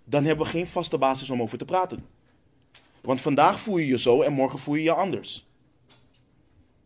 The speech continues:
Maar Gods woord is vast en zeker. En dat is waarom ik altijd vraag:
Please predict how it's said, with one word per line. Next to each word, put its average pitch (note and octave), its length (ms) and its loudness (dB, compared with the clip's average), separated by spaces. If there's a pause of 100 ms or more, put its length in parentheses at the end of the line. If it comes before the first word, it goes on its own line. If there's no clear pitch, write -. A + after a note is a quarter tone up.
(800)
Maar B2 200 0
Gods F3+ 440 -2
woord D3 480 0 (160)
is - 380 -6
vast - 560 -2 (260)
en A#2 180 -2
zeker. A#2 420 0 (1600)
En G2+ 80 -16
dat B2 160 -2
is D3+ 80 -2
waarom D#3 320 4
ik C3+ 180 -2
altijd E3 300 8
vraag: D3+ 480 2